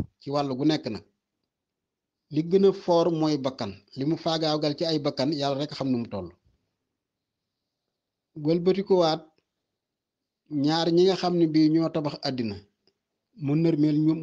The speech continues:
ñoom ñaar ñépp mu nërmeel leen. Àddina ñaar ñoo ko taxawal muy xam-xam ak am-am. Xam-xam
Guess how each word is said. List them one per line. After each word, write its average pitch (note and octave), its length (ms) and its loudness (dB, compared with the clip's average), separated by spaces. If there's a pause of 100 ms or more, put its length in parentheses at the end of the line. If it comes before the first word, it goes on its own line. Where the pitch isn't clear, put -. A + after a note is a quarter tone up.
ñoom D#3+ 200 2
ñaar D#3+ 180 0
ñépp G#3 200 0
mu D#3+ 100 0
nërmeel C3 360 2
leen. G#2 180 -8 (1120)
Àddina D#3+ 380 2
ñaar D#3+ 340 2
ñoo D3+ 180 2
ko D3 100 -10
taxawal C3 380 -4 (120)
muy C3+ 240 -4
xam-xam D3+ 500 -8 (560)
ak C3 120 -10 (100)
am-am. G#2+ 380 -10 (1200)
Xam-xam C#3 420 -6